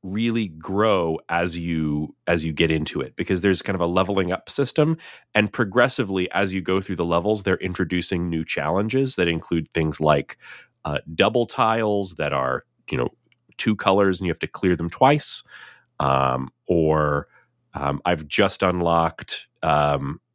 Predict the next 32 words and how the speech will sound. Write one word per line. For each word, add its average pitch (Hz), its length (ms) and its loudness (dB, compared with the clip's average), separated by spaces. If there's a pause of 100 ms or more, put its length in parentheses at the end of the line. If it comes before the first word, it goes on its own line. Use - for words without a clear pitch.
(140)
a 101 80 4
different 110 360 0
kind 139 280 2
of 110 160 -4
double 120 260 0
tile 123 460 -2
that 90 140 -4
is 85 100 -6
two - 180 -4
tiles 101 380 2
stuck - 380 -2
together 101 420 2
that, 92 180 -2 (180)
you 76 100 -8
know, 69 200 -4
w-, 85 200 -8
you 92 120 -2
might 90 160 4
have 90 200 0
to 85 80 -6
slide 82 500 0
two 95 300 -2
rows, 90 600 2 (640)
uh, 85 240 4
or 92 160 2
two 101 280 -2
columns 98 720 0 (440)
together 98 400 2
at - 60 -4
the 98 80 -6
same 92 260 -2
time. 151 540 2